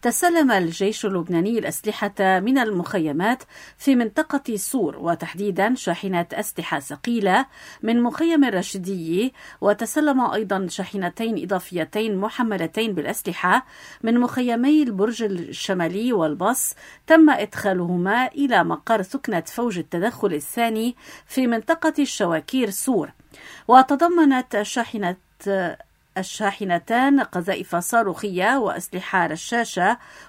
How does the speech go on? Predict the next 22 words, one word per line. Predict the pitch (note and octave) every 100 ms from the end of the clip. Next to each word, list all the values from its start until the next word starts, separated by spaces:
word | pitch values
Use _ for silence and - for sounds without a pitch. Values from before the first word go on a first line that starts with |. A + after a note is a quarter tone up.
| -
وبي | A3 G#3 G#3+
سفن | - C#4+ C4+ C4 C4 -
وقنابل | F#3+ G#3 G#3 F#3+ E3+ G3+ A3+ G3 F#3 - A#3+
يدوية. | B3+ F3+ C#3+ - A2+ - _ _ - - - -
لجنة | A#3+ C4 D4 D#4
الحوار | C#4+ E4 F4+ F#4
اللبناني | D4+ B3+ B3+ B3+
الفلسطيني | C4 - G#3 G3 - A#3 A#3
أعلنت | - C4 F#3 D#3+ D#3
أن | D#3+ G#3+
عملية | F#3 F#3 F#3 B3 A3+
تسليم | G3 F#3 D#3+ - C#4
السلاح | A3+ - D#3+ F3 B3 - - _ _ _ -
شملت | D#4+ E4 D4+ C#4+
ثماني | - G3+ G3 C#4 C#4+
شاحنات، | C4 B3 B3 C4+ A#3+ E3+ C#4 - - - -
ست | - F4+ -
من | D4+ C#4 C4 A#3
الرشيدية | G3+ F#3+ - F3+ F3 E3 E3+
وشاحنة | E3+ D#3+ D#3+ - B3 B3+ G#3+ E3+
من | E3+
البص | D#3 D#3 A#3+ C4+ -